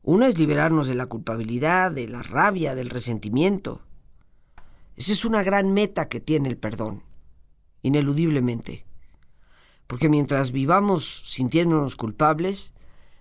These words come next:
nos vamos a, a sabotear a nosotros mismos,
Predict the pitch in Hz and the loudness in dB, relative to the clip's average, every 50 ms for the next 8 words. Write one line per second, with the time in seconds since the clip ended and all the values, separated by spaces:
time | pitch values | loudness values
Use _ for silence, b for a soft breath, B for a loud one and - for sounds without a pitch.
0 | - - - 147 147 185 196 214 226 190 202 156 151 156 139 - - - - - | -18 -10 -6 -2 2 2 2 2 2 0 0 2 0 0 -2 -4 -8 -18 -16 -10
1 | - 139 127 - - 151 151 143 151 147 - 185 196 202 202 196 190 156 147 139 | -6 -4 -4 -2 0 0 0 0 0 -2 0 0 2 2 2 0 0 0 -2 -2
2 | 165 131 - 165 147 160 208 240 262 254 240 196 151 - | -2 -2 0 0 0 2 2 2 2 2 2 2 0 -2